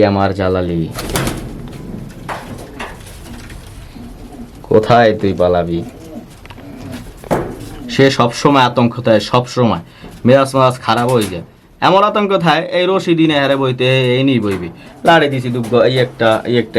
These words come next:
এনে বইতে পারে না, অন্যান্য কবুতর বয়, এই হেও বয়, কিন্তু হ্যাঁ রে, নষ্ট হরতাছে আমার এই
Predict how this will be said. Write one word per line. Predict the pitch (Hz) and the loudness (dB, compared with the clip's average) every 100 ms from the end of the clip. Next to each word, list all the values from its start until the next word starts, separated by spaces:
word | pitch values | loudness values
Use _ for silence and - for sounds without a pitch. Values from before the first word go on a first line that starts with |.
| 117 | 4
এনে | 156 | 6
বইতে | 165 160 | 4 4
পারে | 175 190 | 4 4
না, | 160 | 2
অন্যান্য | 151 156 156 | 2 2 2
কবুতর | 156 151 139 | 2 2 2
বয়, | 113 - - - - - 165 | 2 0 -6 -20 -20 2 4
এই | 185 180 175 | 4 4 4
হেও | 175 202 147 110 | 6 6 4 2
বয়, | 95 - - - | -2 -6 -20 -12
কিন্তু | 143 143 135 | -2 0 4
হ্যাঁ | 175 | 4
রে, | 156 - 120 | 4 -2 -4
নষ্ট | 131 - 147 | -6 -2 -2
হরতাছে | 143 151 151 180 - | 0 0 0 -4 -2
আমার | 117 156 294 - - - - | 0 2 0 -8 -20 -20 -4
এই | 117 | 0